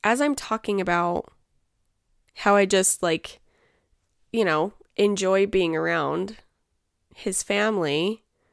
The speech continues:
I started to get <laughs> really emotional for some reason. And I was like, "This is so weird. I don't know what's going on."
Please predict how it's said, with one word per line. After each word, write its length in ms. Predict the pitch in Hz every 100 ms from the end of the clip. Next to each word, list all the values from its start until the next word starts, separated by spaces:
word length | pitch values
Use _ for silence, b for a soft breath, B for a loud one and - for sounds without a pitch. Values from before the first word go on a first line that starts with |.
| _ _ _ _ _ _ _ _ 208
I 80 |
started 480 | 214 - 208 214 262
to 80 | 277
get 500 | 269 277 - - -
<laughs> 0 |
really 580 | 214 - 254 247 254 254 _ _ _ _ _ -
emotional 760 | 208 160 - 247 254 311 359 _ _ _ _ _ _ _ -
for 180 | 277 294
some 260 | 285 285
reason. 400 | 277 285 302 330 339
And 120 | 226
I 60 | 208
was 140 | 202
like, 160 | 202 -
"This 200 | 226 -
is 100 | 269
so 220 | - 180
weird. 200 | 165 160
I 80 | 175
don't 120 | 247
know 100 | 277
what's 140 | 277 -
going 260 | 214 175
on." 140 | 165